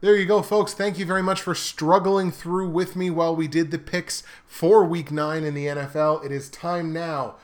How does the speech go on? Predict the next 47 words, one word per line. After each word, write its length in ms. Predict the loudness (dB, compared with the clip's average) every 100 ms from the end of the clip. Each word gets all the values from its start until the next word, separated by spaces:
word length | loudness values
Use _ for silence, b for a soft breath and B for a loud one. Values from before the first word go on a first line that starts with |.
| B
for 140 | -10
the 140 | -8 -8
patented 800 | -4 -2 -2 -4 -2 -4 -4 -18 _ -6
comment 540 | 0 2 2 -2 -10 -6
of 220 | -6 -6
the 100 | -4
week. 420 | 0 0 -4 -20 _ _ -20 -4
Now, 100 | -2
the 80 | -2
comment 380 | -2 -2 0 -2
of 40 |
the 80 | -2
week 220 | -4 -6
from 300 | -2 0 0
the 100 | -2
Week 300 | -2 -4 -4
eight 240 | -6 -6 -2
video, 400 | 0 4 4 4
I 60 |
had 180 | 2 -2
a 40 |
couple 340 | -2 -8 -4 0
of 80 | 0
interesting 520 | -2 -6 -4 -4 -2
ones 300 | -4 -6 -8
to 100 | -10
choose 400 | -4 0 0 0
from, 380 | 0 0 0 -4 B B -4
but 180 | -4
I 160 | -2 -4
think 460 | 2 2 2 -2 -8
the 100 | -8
comment 420 | -2 0 0 0
of 60 |
the 100 | 0
week 240 | 0 -2 -2
this 220 | -4 0
week 180 | -2 -2
is 120 | -4
gonna 180 | -2 -2
have 160 | -2
to 80 | -4
go 220 | -2 0
to 200 | 0 -2
my 200 | 0 0
good 260 | 0 0 -2
friend 440 | 0 0 2 -2